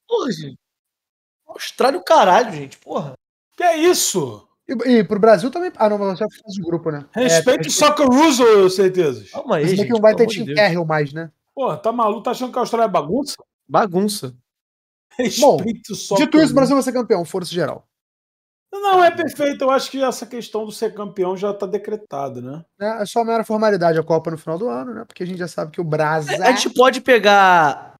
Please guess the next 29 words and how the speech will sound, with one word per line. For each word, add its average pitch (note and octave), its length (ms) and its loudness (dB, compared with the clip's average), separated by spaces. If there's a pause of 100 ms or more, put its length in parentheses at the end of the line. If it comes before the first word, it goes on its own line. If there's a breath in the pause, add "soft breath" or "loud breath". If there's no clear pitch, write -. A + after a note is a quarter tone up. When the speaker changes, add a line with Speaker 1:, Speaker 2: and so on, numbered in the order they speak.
Speaker 1:
Alemanha F#3+ 1000 2
e F3+ 120 6
Holanda G#3 480 4
no D3+ 80 -4
junto? - 340 -8
Speaker 3:
Ah, A3 120 6
e G#3+ 40 10
olha A#3 120 8
Speaker 2:
Não. B3+ 60 2
Speaker 3:
só, A#3+ 140 4
só - 140 -6
uma B3 100 0
correção A#3+ 400 2
aqui. A3 220 0
É F#3 40 4
Austrália, G3 540 2
Speaker 1:
Não. G3+ 240 2
Speaker 3:
é G#3 60 2
Austrália G#3 640 0
ou A#3+ 160 0
Emirados B3+ 320 2
Speaker 2:
Não, C#3+ 80 -2
pô, - 20 -2
não G#3 80 2
Speaker 3:
Árabes, A3 300 0
Speaker 2:
pode - 0 -
não, B3 180 2
Speaker 3:
tá? B3 60 -10 (100)
Speaker 2:
pô. A#2+ 80 -16